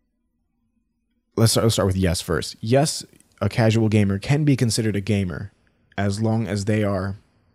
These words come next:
uh, and here's a point that I wanted to talk about before as well. Um, as long as they are, I don't wanna say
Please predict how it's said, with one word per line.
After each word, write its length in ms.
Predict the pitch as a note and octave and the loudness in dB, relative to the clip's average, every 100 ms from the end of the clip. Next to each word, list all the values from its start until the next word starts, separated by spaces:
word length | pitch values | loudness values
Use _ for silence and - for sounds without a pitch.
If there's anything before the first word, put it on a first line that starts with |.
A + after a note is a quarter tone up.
| _ _ _ _ _ _ _ _ _ _ _ _ | _ _ _ _ _ _ _ _ _ _ _ _
uh, 160 | G2+ F#2 E2 | -4 -2 -2
and 100 | G2+ | 0
here's 160 | G#2 | 0
a 60 | F#2+ | -2
point 160 | G#2 | -4
that 100 | F#2+ | -2
I 40 | F#2+ | -2
wanted 200 | F#2+ F#2 | -4 -4
to 60 | |
talk 220 | G2+ F#2 F2+ | -4 -4 -2
about 180 | F2+ | -6
before 280 | - - F#2+ | -6 -8 -6
as 80 | F#2 | -6
well. 220 | G2 F2+ - - - _ | -6 -6 -10 -20 -20 _
Um, 380 | G2 F#2+ F2+ E2+ - - | -2 0 -2 -6 -8 -4
as 120 | G#2+ | -2
long 200 | C3+ D3 | 0 0
as 100 | G#2 | 0
they 160 | A2 | 0
are, 320 | G#2 G2+ G2 - _ _ _ G#2+ | 0 0 -2 -6 _ _ _ -4
I 60 | |
don't 80 | A#2 | -2
wanna 100 | C3+ | -2
say 160 | F2+ | -2